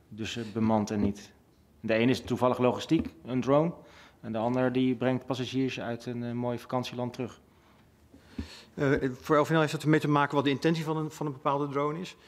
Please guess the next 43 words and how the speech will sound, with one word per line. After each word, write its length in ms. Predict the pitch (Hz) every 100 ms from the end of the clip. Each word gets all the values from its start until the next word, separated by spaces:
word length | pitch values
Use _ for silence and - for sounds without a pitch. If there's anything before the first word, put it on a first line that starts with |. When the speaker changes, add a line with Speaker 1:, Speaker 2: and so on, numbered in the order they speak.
| - _ -
Speaker 2:
Ehm, 440 | 131 127 123 120
professionele 520 | 120 139 135 156 147
drones, 420 | 131 143 131 -
die, 320 | - 143 123 80
eh, 200 | 113 80 - _ _
passen 240 | - 151 139
wij 80 | 147
graag 220 | 143 -
in, 140 | 143
in 100 | 151
het, 180 | 151 -
eh, 100 | 151
gecontroleerde 480 | - 156 147 143 139
luchtruim. 480 | 143 - 147 170 127
Daar 260 | 127 123 117
doen 120 | 127 143
we 60 |
ook 120 | 123
de 60 | 135
onderzoeken 400 | 139 139 131 - 131
samen 320 | - 139 131
met 200 | 131 127 131
de 60 |
andere 260 | 131 135 135
partijen, 600 | - 135 135 123 123 127 - -
doen 120 | 139
we 60 | 147
daarvoor. 480 | 147 143 147 156 151 - - - -
En 300 | 117 120 117
voor 160 | 127
de, 340 | 120 120 123 113
de, 320 | 117 117 117 120 117 - _ _ _
ja, 140 | 131
de 80 | 120
hobbydrones, 500 | 117 151 156 151 147
zoals 160 | 139 -
ze 80 | 139
hier 180 | 139
dan, 260 | 135 135 135
eh, 60 | 135 135
dan 200 | 131 120
genoemd, 360 | 135 135
eh, 80 | 131